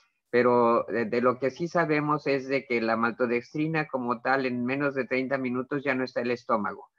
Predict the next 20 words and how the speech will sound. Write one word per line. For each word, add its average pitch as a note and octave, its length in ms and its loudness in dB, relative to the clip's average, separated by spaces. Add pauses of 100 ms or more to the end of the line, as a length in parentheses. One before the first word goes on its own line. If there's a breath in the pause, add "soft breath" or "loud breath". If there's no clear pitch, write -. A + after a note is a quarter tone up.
(360 soft breath)
Lo B2+ 200 4
ideal, C3+ 580 2
yo B2+ 120 2
les D3 160 -4
permito C3+ 420 -4
inclusive B2 460 -2
a B2+ 40 0
los B2+ 140 0
pacientes, A#2 400 -4
si A#2+ 100 -6
lo A2+ 120 -2
voy C3 100 0
a C#3 60 2
operar C3 340 2
a C3 60 0
las A#2+ 180 0
nueve C3 220 2
de C3 60 0
la B2+ 100 -2
mañana, A2+ 480 -4